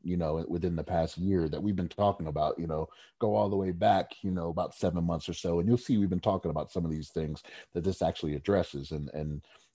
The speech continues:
to where the government, the federal government has been a target of, right? So,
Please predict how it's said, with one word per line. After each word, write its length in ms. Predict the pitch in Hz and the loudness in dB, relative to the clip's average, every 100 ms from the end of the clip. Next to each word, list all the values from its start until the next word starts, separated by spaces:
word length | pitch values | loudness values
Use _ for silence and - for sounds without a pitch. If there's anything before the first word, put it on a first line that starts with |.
| - | -2
to 80 | 101 | 2
where 140 | 92 | 2
the 100 | 76 | 2
government, 420 | 80 107 101 82 | 2 4 4 -2
the 80 | - | -2
federal 240 | - 92 82 | 0 0 0
government 320 | 98 85 80 | -4 -4 -8
has 140 | 73 | -10
been 140 | 78 73 | -12 -12
a 140 | - | -8
target 300 | 107 92 73 | -6 -6 -6
of, 180 | 67 67 | -10 -12
right? 220 | - 82 - | -6 -4 -4
So, 380 | - 90 82 | -4 -2 -2